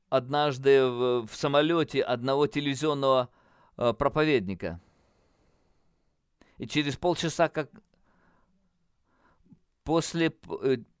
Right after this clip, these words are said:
после того, как самолёт вылетел, этот человек подошёл ко мне и очень плохо, а,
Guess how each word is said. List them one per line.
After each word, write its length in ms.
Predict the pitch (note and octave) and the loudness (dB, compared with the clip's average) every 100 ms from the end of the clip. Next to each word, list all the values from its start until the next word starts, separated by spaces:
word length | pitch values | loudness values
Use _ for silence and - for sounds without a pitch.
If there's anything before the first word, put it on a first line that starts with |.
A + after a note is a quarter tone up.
| _ | _
после 880 | D3 D#3 - D#3 D3+ D3+ C#3+ C3 - | -2 0 0 -2 2 4 6 4 0
того, 220 | - C#3+ C#3 | 0 0 0
как 160 | C3+ | -2
самолёт 520 | - C#3+ C#3+ C#3 C3 | -4 0 2 0 0
вылетел, 560 | C3 C#3 D3+ - E3+ D#3+ - _ _ _ _ _ _ _ _ _ _ _ _ _ _ _ _ _ _ _ - | -4 -4 -4 -2 -2 -4 -10 _ _ _ _ _ _ _ _ _ _ _ _ _ _ _ _ _ _ _ -6
этот 240 | C#3 D3 | -2 -2
человек 240 | - E3 D#3+ | 2 2 4
подошёл 400 | D3 C3+ E3+ D#3 | 2 2 0 0
ко 160 | D3 | -2
мне 340 | C3+ C3 C3+ C#3 _ _ _ _ _ _ _ _ _ _ _ _ _ _ - | -2 -2 -4 -6 _ _ _ _ _ _ _ _ _ _ _ _ _ _ -2
и 140 | D3+ | 0
очень 500 | - E3+ - E3+ D3+ | 0 -2 -2 -2 -2
плохо, 680 | - F#3 G3 E3 - A#2 - | -4 0 4 4 4 0 0
а, 400 | - A#2+ G2+ | -2 0 0